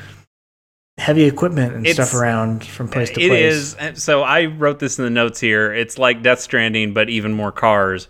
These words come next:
Speaker 2: But I think I would like to amend that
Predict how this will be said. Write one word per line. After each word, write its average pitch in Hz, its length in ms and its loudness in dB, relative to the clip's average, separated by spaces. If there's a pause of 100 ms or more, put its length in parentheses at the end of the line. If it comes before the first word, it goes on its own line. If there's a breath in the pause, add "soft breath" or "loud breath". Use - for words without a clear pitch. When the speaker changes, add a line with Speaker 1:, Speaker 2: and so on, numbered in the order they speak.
(200 soft breath)
Speaker 2:
But 117 100 2
I 117 100 4
think 185 540 0
I 135 140 0
would 135 100 -2
like 131 200 0
to 123 120 -2
amend 123 400 0
that 98 400 0